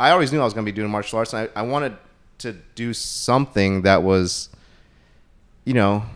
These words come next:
real. <laughs> How do I say it nicely?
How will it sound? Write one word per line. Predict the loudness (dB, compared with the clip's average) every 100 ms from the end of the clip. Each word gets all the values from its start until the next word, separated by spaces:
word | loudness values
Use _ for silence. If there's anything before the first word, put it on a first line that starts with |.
| -16 -16 -18 -18 -20 -20 _ -14
real. | -2 2 2 0 -8
<laughs> | 2 6 8 8 6 4 0 2 0 4
How | 6
do | 8
I | 8
say | 6
it | 6
nicely? | 6 2 2 -4